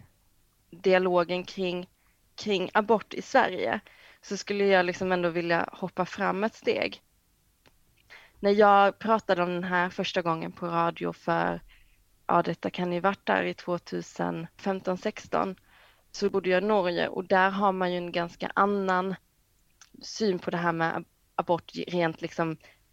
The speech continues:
ehm, människor som jobbar i det medicinska. För då kan du, i Norge så får du ju vara en barnmorska och välja att inte utföra en abort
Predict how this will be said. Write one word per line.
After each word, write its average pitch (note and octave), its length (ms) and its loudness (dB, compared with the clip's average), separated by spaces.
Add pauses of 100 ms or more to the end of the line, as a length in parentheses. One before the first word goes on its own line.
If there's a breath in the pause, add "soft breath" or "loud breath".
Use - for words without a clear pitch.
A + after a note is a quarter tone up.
(120)
ehm, E3 420 -4 (140)
människor F3+ 420 2
som F3 160 -4
jobbar E3 440 0
i E3+ 120 0
det E3 100 -4
medicinska. F3+ 760 0
För - 140 -12
då F#3+ 140 0
kan G3+ 240 -4
du, G3+ 280 0
i G#3+ 160 -4
Norge F#3 380 2
så F3+ 140 -8
får - 160 -8
du F3 80 -4
ju F3 60 -2
vara E3+ 460 2 (520 soft breath)
en F#3+ 120 2
barnmorska F3+ 760 2 (400 soft breath)
och - 240 -2
välja E3 380 2
att - 280 -6
inte G#3 520 -2
utföra F3 360 2
en E3 80 -2
abort E3 500 -4